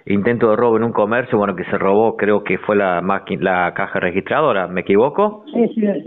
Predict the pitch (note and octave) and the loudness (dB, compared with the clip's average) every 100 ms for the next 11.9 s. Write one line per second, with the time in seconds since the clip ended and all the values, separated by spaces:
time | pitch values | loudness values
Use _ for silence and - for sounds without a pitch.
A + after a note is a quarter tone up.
0 | E3 D#3+ - F#3 E3 D#3 C3 - B2+ B2+ | -2 -2 0 0 4 4 4 0 -2 0
1 | B2 A#2 B2 C#3+ D3 D#3+ D#3 D3 C#3 - | 0 -2 0 0 2 2 2 2 0 0
2 | C3+ B2+ C3 B2 G#2+ - C#3+ A3 C3 - | -2 0 0 2 0 -2 0 0 -2 -8
3 | B2 A#2+ - C#3 C#3 D3+ C#3+ C#3 F#3 - | -12 -10 -4 -2 2 4 4 2 -2 -6
4 | _ - - - B2 A#2+ A#2+ D#3 E3+ F3+ | _ -20 -14 0 0 2 4 6 6 4
5 | F3+ C#3+ C#3 C3+ C#3 D3+ E3 D#3+ E3 F3 | 2 0 0 4 4 6 4 4 4 4
6 | F#3 G#3+ A#3 C#4 C#3 C3 B2 A2+ A2+ A2+ | 4 0 0 -2 2 4 4 2 0 -6
7 | _ _ _ _ _ _ B2 B2 A2 A2 | _ _ _ _ _ _ -10 -8 -8 -10
8 | F#2+ F2+ B2+ A2+ - A#2+ - - B2+ A#2+ | -12 -10 -8 -4 0 0 -2 -4 -2 0
9 | D3+ C#3+ C#3 B2+ C#3 D#3+ G#3 F#3+ C#3 - | 2 2 0 -4 2 4 4 2 -2 -2
10 | A#2+ A#2+ B2 D#3 D3 A#2 B2 C#3+ C#3+ C#3 | -2 -2 0 0 0 0 2 4 2 0
11 | A#2 A#2 F3 E3 C3 B2+ C3+ E3 | -4 -2 0 4 4 4 4 4